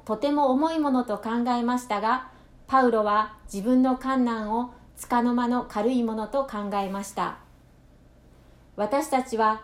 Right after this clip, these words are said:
自分の患難を気にするのではなく、私たちがある程度の栄光から別の程度の栄光へと作り変えられることによって、重い栄光としての神が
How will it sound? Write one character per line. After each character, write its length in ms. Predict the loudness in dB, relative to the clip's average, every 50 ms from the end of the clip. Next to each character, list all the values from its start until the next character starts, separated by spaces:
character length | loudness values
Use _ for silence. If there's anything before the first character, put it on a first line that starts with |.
| -12 -10 -8
自 120 | -6 -4
分 200 | -2 -2 0 0
の 120 | 0 0
患 280 | 0 0 0 0 0 0
難 220 | 0 0 0 0
を 80 | 0 -2
気 140 | -2 0 0
に 120 | 0 0
す 140 | 0 -4 -6
る 80 | -4 -2
の 160 | 0 0 0
で 100 | 0 0
は 140 | -2 -2 -4
な 180 | -2 -4 -4 -4
く、 320 | -2 -2 -2 -2 -4 -8 -18 -20 -20 -20 -20 -20 -20 -18 -6
私 380 | -6 -4 -2 0 -2 -2 0 0
た 120 | -2 0
ち 120 | 0 0 0
が 220 | 0 2 2 2
あ 60 | 0
る 120 | 0 0 -2
程 260 | 2 2 2 2 2
度 140 | 0 0 0
の 180 | -2 -4 -2 0
栄 200 | 0 0 0 0
光 280 | 0 2 2 2 2
か 120 | 0 0 2
ら 280 | 2 2 0 -2 -8 -16 -20 -20 -4 0
別 260 | 0 0 2 2 0
の 220 | 0 0 0 0
程 240 | 2 2 2 4 2
度 120 | 0 -2
の 180 | -2 -4 -6 -2
栄 200 | 0 0 0 0 -2 -2
光 200 | 0 2 2 2 0
へ 100 | 0 0
と 240 | 0 -2 -4 -4 -6
作 220 | -10 -8 -6 -6
り 100 | -6 -4
変 240 | -2 0 0 2 2
え 20 |
ら 120 | 2 2 2
れ 120 | 2 0
る 120 | 0 0
こ 120 | -2 -4 -4
と 140 | -4 -4 -4
に 140 | -4 -4
よ 100 | -4 -4
っ 80 | -6 -6
て、 420 | -6 -6 -4 -4 -4 -6 -8 -16 -20 -20 -20 -20 -20 -20 -20 -20 -20 -20 -8 -4
重 280 | 2 4 6 6 6 4
い 140 | 2 -2 0
栄 180 | 0 0 0 0
光 280 | 0 0 0 0 0
と 140 | 0 -2 -4
し 100 | -2 -4
て 100 | -2 -2
の 140 | 0 0 -2
神 320 | -2 0 0 2 2 4
が 280 | 2 2 0 0 -4